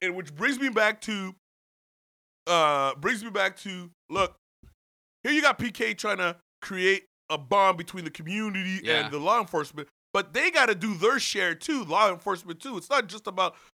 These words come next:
Speaker 1: the P Ks of the world sending <laughs> people to you or me doing a co-op term. Like, they gotta be,
Speaker 2: I
Speaker 1: they
Speaker 2: would
Speaker 1: gotta
Speaker 2: argue it's
Speaker 1: do
Speaker 2: up to the police
Speaker 1: what
Speaker 2: to
Speaker 1: the
Speaker 2: do their, all their, all the share. It's not up to the P Ks. The, that's their job. That's the police's job. That's what they get paid for.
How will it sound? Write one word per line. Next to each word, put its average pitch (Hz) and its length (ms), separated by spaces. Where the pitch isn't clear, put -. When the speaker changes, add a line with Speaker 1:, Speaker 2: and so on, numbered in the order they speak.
Speaker 1:
the 175 120
P 208 180
Ks 226 300
of 180 100
the 175 60
world 170 240
sending 175 300
<laughs> - 140
people 190 240
to 165 120
you 185 260
or 160 100
me 190 140
doing 180 220
a 160 60
co-op 220 360
term. 165 140
Like, 196 220
they 277 260
gotta 208 260
be, 170 500
Speaker 2:
I 208 140
Speaker 1:
they 233 80
Speaker 2:
would 202 80
Speaker 1:
gotta 254 220
Speaker 2:
argue 156 260
it's 190 340
Speaker 1:
do 175 60
Speaker 2:
up 139 160
to 135 80
the 120 120
police 139 280
Speaker 1:
what 165 80
Speaker 2:
to 175 60
Speaker 1:
the 143 60
Speaker 2:
do 120 120
their, 95 180
all 101 180
their, 92 140
all 98 160
the 87 120
share. - 320
It's 139 180
not 175 160
up 170 120
to 160 80
the 127 100
P 110 180
Ks. 101 300
The, 135 80
that's 165 240
their 135 140
job. 120 360
That's 117 160
the 127 100
police's 107 420
job. 127 220
That's 127 120
what 135 100
they 120 60
get 104 200
paid 208 300
for. - 300